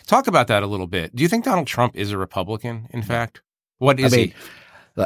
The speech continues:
Speaker 2: this is a little bit outside my expertise, but I don't see him as, he's not terribly conservative, or at least not dispositionally and not in his true beliefs. Sometimes he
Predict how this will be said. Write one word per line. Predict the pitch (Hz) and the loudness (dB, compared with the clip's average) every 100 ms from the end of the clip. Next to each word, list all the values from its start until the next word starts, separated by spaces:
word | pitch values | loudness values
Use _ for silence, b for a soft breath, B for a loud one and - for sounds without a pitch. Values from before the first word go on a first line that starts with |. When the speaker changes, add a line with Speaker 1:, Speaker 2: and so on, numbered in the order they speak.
| - | 4
Speaker 2:
this | 139 123 | 4 6
is | 117 110 | 2 4
a | |
little | 117 135 | 6 8
bit | 120 117 | 8 8
outside | 113 104 98 | 6 4 2
my | 101 | 2
expertise, | 95 104 131 123 | -2 -2 2 2
but | - 98 | 2 2
I | 98 | 4
don't | 110 110 - | 6 4 0
see | - 110 87 | -2 0 0
him | 98 92 90 85 | 0 0 -2 -2
as, | 87 80 - B B | -4 -4 -12 B B
he's | - 101 | -4 2
not | 113 113 | 2 4
terribly | 101 101 90 | 4 4 4
conservative, | 85 90 - 92 101 98 101 95 | -2 -2 2 4 4 0 -2 -4
or | |
at | - | -4
least | 90 85 | -2 0
not | 92 92 92 - | 2 2 0 -2
dispositionally | 87 - 78 95 95 95 92 92 | -2 -2 2 2 4 2 4 4
and | 85 | 4
not | 87 92 82 | 4 2 0
in | |
his | 82 82 | 0 0
true | - 92 | 0 -2
beliefs. | 85 82 95 101 | 0 -2 -2 0
Sometimes | 98 90 92 90 - | 0 2 2 0 0
he | 85 80 | 0 -2